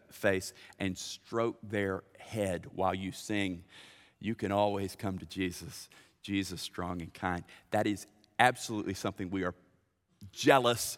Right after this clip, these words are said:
to protect and free you up to do. Number eight, united worship,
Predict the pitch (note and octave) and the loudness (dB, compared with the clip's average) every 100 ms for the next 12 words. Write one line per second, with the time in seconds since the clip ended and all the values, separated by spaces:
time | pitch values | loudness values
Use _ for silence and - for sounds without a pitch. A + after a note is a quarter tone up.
0 | - - G#2+ F#2+ F2+ - _ - G2 - | -10 -2 2 2 2 -6 _ -8 -6 -2
1 | F2 E2+ - - - - - _ - F2+ | 0 0 -2 -20 -20 -20 -20 _ -6 -6
2 | E2+ - F#2 F#2 F2+ F2+ F2 - - - | -8 -4 0 0 -2 -4 -2 -4 -6 -18
3 | - _ _ _ _ _ _ _ _ _ | -20 _ _ _ _ _ _ _ _ _
4 | - - F#2+ F2+ F#2+ G#2 A#2+ C3+ - A2 | -12 -4 0 2 4 6 8 6 4 0
5 | A2+ A#2+ C#3+ C#3 A2 C3+ C3+ D3 C3 | 6 6 6 4 4 4 6 0 0